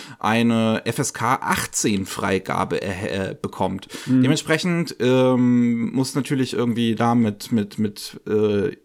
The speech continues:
Speaker 1: ihr, ne, Sicherheitsgedöns irgendwie und so, äh, also Jugendschutz, ähm, gedealt werden, also dass man da auf Amazon, dass man da irgendwie das in Person entgegennehmen muss oder,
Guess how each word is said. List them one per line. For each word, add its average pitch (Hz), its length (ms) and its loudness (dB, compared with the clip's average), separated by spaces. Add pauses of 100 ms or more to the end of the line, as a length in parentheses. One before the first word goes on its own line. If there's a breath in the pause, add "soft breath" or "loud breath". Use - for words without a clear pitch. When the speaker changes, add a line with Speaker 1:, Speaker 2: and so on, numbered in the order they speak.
(180)
Speaker 1:
ihr, 123 120 0
ne, 143 300 2
Sicherheitsgedöns 135 1080 0
irgendwie 123 580 0 (380 soft breath)
und 117 160 0
so, 113 440 4
äh, 104 400 0
also 101 220 -4
Jugendschutz, 143 680 -2 (640)
ähm, 110 520 2
gedealt 123 420 0
werden, 120 460 2
also 101 200 -2
dass 107 160 -2
man 104 140 2
da 95 80 0
auf 87 180 -4
Amazon, 117 680 2
dass 104 140 -6
man 101 100 0
da 85 140 0
irgendwie 101 420 -2
das - 300 -4
in 101 260 -2
Person 110 400 0
entgegennehmen 101 640 0
muss 101 320 0
oder, 95 340 0